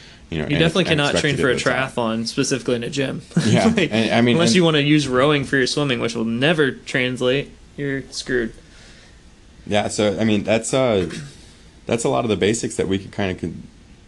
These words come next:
Speaker 1: take and write down for the difference between training for how you look versus how you perform.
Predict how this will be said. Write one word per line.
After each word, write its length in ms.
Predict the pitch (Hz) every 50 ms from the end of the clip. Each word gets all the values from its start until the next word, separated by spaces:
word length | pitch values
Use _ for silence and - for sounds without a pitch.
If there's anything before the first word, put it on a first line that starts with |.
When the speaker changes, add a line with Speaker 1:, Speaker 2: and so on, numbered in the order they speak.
| - -
Speaker 1:
take 240 | - - 104 98 -
and 120 | 95 87 85
write 160 | 92 98 92
down 380 | - 82 90 104 101 90 85
for 380 | 82 - 90 90 87 85 85 82 80 80
the 100 | - 90
difference 400 | 82 - 92 95 - 110 98 -
between 480 | - 90 87 - 90 87 90 87 80 - - -
training 300 | - - 95 92 92 90
for 220 | 85 - 85 82 76
how 100 | 78 78
you 180 | 82 82 80
look 260 | 73 76 82 101 - - - -
versus 580 | - - - 87 85 - - 85 80 78 -
how 140 | 80 87 85
you 120 | 85 82 78
perform. 520 | - 67 - - 82 87 80 67 71 71